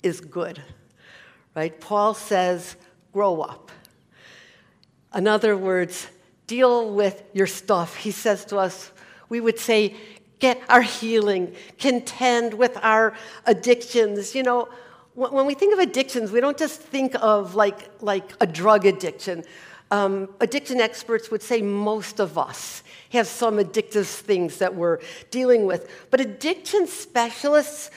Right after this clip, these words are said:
specifically will say that having an addiction precludes our growth. It stunts our growth or our evolution. And,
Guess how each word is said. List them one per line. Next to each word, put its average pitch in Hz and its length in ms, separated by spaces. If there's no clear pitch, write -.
specifically 277 960
will 220 200
say 202 500
that 226 200
having 294 640
an 233 120
addiction 233 760
precludes 247 840
our 202 200
growth. 160 800
It 208 120
stunts 247 440
our 233 100
growth 208 540
or 202 340
our 202 160
evolution. 202 680
And, 226 380